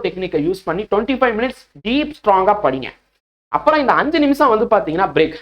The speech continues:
அஞ்சு நிமிஷம் பிரேக்ல மொபைல் டச் பண்ணக்கூடாது. So, அப்ப என்ன பண்ணலாம் அப்படின்னு சொன்னா,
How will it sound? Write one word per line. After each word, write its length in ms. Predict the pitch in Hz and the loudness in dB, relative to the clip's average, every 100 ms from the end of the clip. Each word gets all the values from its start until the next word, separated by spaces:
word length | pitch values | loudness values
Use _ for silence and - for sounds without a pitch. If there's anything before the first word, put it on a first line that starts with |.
| - | -6
அஞ்சு 220 | 156 277 | -2 2
நிமிஷம் 260 | 277 - - | 2 2 2
பிரேக்ல 320 | 233 233 147 180 - _ | 2 2 0 0 -4 _
மொபைல் 540 | 160 185 208 285 294 _ - | 0 2 4 0 -2 _ -2
டச் 160 | 175 | -2
பண்ணக்கூடாது. 460 | 220 185 127 113 104 - _ _ - | 0 0 0 -4 -6 -16 _ _ 2
So, 80 | |
அப்ப 140 | 214 214 | 4 4
என்ன 200 | 202 269 | 2 2
பண்ணலாம் 380 | 202 190 202 160 | 2 4 2 0
அப்படின்னு 260 | 151 170 147 | -4 -6 -4
சொன்னா, 180 | 131 | -2